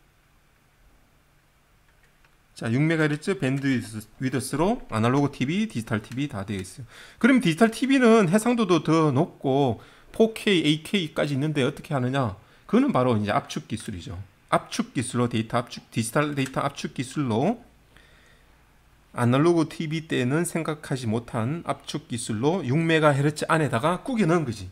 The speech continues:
데이터를 집어넣은 거예요. 그 지금 디지털 티비 채널은 다 이렇게 돼 있어요.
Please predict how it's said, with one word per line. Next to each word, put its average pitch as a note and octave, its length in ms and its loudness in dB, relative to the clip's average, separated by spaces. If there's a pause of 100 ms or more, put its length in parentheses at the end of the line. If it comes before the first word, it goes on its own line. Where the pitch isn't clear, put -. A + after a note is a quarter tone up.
데이터를 G#2 520 -8 (340)
집어넣은 D3 420 -6
거예요. G#2+ 380 -10 (1700)
그 D#3+ 100 0
지금 B3 280 8
디지털 A3 320 6
티비 A#3+ 200 2
채널은 F#3 720 6
다 C#3 140 6
이렇게 F3+ 260 0
돼 D3 100 2
있어요. D3+ 380 0